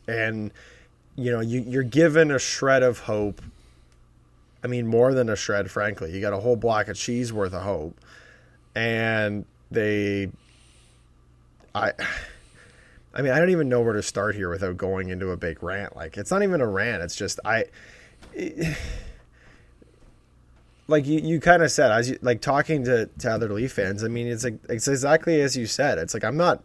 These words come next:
I said this to you, I'm like, I'm not mad. I'm not, I mean, am I disappointed? Would I, would I, I'd be lying if I say I wasn't disappointed. Obviously, I'm disappointed, but I don't think disappointed goes far enough. It's, it's like,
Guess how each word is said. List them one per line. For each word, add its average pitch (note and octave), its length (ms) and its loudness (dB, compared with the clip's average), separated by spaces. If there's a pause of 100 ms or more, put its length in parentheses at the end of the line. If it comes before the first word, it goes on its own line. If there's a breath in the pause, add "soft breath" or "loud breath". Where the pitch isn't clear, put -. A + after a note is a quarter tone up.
(120)
I D3+ 120 6
said G#3 220 4
this C#3 160 0
to F2+ 60 -4
you, E2+ 60 0
I'm F#2+ 60 -4
like, G#2+ 100 -4
I'm A2+ 80 -2
not D#3+ 240 2
mad. F2+ 380 0
I'm F#2+ 140 -4
not, B2+ 340 0 (920 loud breath)
I - 60 -4
mean, A#2 160 0
am A2 80 0
I G#2 80 2
disappointed? A#2 560 0
Would C#3+ 80 4
I, D3 60 4
would D3 160 6
I, D3 100 10
I'd D#3 140 6
be E3 80 6
lying C3+ 420 4
if A#2+ 100 -4
I A#2 120 2
say A#2 240 2
I G#2+ 60 0
wasn't G#2 380 -4
disappointed. G#2 680 -2
Obviously, G#2+ 580 -2
I'm F#2+ 140 -6
disappointed, G2+ 680 -4
but A2 120 -2
I A#2 60 0
don't D3+ 160 2
think C3 220 -2
disappointed A#2+ 840 -4
goes A2 280 -2
far B2 440 -2
enough. G2 320 -6
It's, - 260 -6 (400 loud breath)
it's A#2 240 0
like, B2+ 260 4